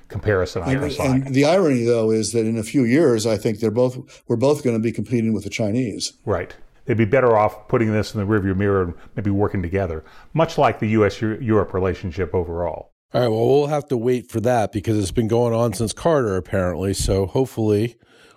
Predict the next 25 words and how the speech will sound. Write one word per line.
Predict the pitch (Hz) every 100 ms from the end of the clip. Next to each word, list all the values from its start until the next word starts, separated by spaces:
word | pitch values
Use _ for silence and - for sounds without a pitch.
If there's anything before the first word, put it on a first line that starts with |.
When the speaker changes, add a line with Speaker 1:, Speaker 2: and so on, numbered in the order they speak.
| _
Speaker 3:
we | 101 107
can | 117 98
get | 110 - _
together | - 123 131 104
with | 104
our | 113 113
allies | 101 92 92 95 101 -
and | - 107
fix | 175 -
this. | - - - - - _
Speaker 2:
We'll | 139 160
see. | 156 165 117 117 -
I | 131
think | 131 185 139
that | 135 117
once | 135 143 -
the | 131 123
E | 123 117
U | 117
gets | 110 123 -
its | 107 -
number, | 117 127 110 95 104
big | 113 107 131 117
or | 113
small, | 107 113 117 120 107 104 -